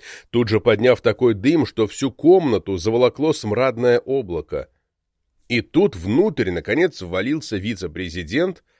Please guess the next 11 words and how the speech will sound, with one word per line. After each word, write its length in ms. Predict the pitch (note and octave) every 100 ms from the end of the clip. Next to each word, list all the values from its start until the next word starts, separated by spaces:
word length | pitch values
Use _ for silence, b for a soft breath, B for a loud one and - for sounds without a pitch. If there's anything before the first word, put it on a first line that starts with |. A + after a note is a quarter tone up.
| _ _ _ _ _ _ _ _ -
и 180 | B2+ A2
сел 440 | - B2+ D#3+ F3
на 140 | D3+
своём 420 | A#2+ G#2 G2+ A#2+ A2
обычном 480 | F#2 C3+ - A#2 G#2+
месте 340 | G2+ G2+ G2+
напротив 520 | F#2+ E2+ F#2 - E2
двери. 420 | D#2 C#2+ C#2 - - _ _ _ _ _ _ _ _ _ _ _
«Что-то 360 | - - G2 F#2+
случилось, 680 | - G2+ - G#2 G#2 B2+ -
начальник?» 720 | D#3 D3+ - D#3+ E3+ A3